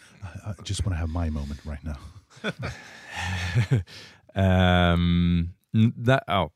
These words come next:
Speaker 2: one of the most memorable, uh, uh, experiences ever in a bar. And those, the drinks, the room,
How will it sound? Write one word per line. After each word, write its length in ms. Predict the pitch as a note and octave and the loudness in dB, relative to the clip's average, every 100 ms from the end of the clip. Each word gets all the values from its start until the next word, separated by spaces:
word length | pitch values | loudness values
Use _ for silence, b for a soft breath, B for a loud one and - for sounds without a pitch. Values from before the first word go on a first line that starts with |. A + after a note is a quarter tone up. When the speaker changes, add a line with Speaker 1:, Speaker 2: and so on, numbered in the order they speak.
| _ B B B B B B - | _ B B B B B B 4
Speaker 2:
one 160 | C3 | 6
of 100 | C#3 | 8
the 80 | B2 | 8
most 320 | A#2 A2 - | 8 8 6
memorable, 580 | A2 G#2 G2+ F#2+ F#2 F#2 | 6 8 6 6 4 4
uh, 420 | F2 F2 D#2+ D#2 E2+ b b - | 4 4 2 -2 -6 b b -8
uh, 680 | E2+ D#2+ D2+ D2 D2+ D2+ - - | -6 -6 -6 -8 -10 -12 -16 -16
experiences 840 | - - F2+ E2+ D#2 D2+ - - - | -16 -4 -2 0 -2 -6 -8 -10 -6
ever 260 | F2 D#2+ D#2 | -4 -2 -2
in 120 | D#2 | -2
a 40 | D2+ | -4
bar. 460 | D#2+ D#2 D2 D#2+ - | -4 -4 -4 -8 -12
And 200 | F2 F2 | -8 -6
those, 440 | E2+ D#2+ - - _ | -6 -6 -10 -18 _
the 120 | F2+ | -10
drinks, 640 | E2 F2+ E2 D#2+ - - - | -6 -4 -4 -6 -12 -18 -18
the 120 | - E2 | -6 -6
room, 720 | D#2+ F2 F#2 F2 D#2 D2 | 0 4 6 4 0 -6